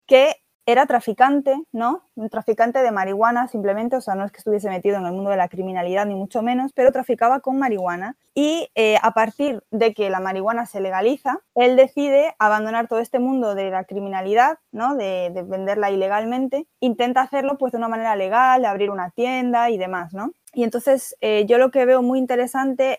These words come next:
es cómo sería la sociedad, ¿no? Porque hay mucha gente, ¿no? que defiende, "Ah, si se legalizase la marihuana y se lega-, se legalizasen las drogas, se acabaría la,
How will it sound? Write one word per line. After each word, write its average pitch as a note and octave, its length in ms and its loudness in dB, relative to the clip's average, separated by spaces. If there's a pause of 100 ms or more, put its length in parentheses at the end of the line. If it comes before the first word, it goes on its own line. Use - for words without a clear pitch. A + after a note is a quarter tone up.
(160)
es - 300 -8
cómo C4+ 240 2
sería A3+ 360 2
la F#3+ 140 0
sociedad, G3 420 2
¿no? F#3+ 200 -4
Porque G3+ 240 -2
hay G3+ 60 0
mucha A3 260 -2
gente, A3 360 -2
¿no? A3 120 -4
que G#3+ 100 -2
defiende, G3 500 -2
"Ah, A#3+ 320 2
si G#3 120 -10
se G#3+ 100 -4
legalizase G#3 460 -4
la A#3 80 2
marihuana A3 720 0 (220)
y G#3 80 -8
se G#3+ 80 0
lega-, G3+ 240 2
se - 120 -12
legalizasen G3 500 -2
las G3 140 -6
drogas, G3 300 -4
se G3 80 -8
acabaría F#3 580 0
la, G3 220 0